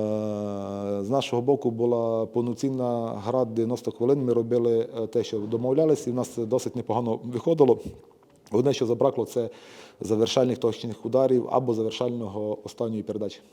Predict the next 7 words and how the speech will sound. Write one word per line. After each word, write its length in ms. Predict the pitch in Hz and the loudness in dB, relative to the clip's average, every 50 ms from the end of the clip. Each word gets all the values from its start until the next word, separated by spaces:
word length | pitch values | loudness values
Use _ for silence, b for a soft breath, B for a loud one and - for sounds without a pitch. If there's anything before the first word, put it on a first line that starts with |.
| b b b b - - | b b b b -10 -10
І 40 | |
з 60 | - - | -4 0
цим 200 | - 135 127 120 | 2 2 2 2
у 20 | |
нас, 280 | 117 113 - - - 123 | -2 -4 -6 -6 -6 -4
е, 360 | 117 110 110 110 107 107 107 107 110 107 110 - _ - 196 - - | -2 -2 -2 -2 -4 -4 -4 -6 -8 -10 -12 -16 _ -20 -18 -14 -10
м, 580 | 143 143 147 151 147 147 143 143 139 135 131 | -10 -8 -8 -8 -10 -10 -10 -10 -10 -10 -10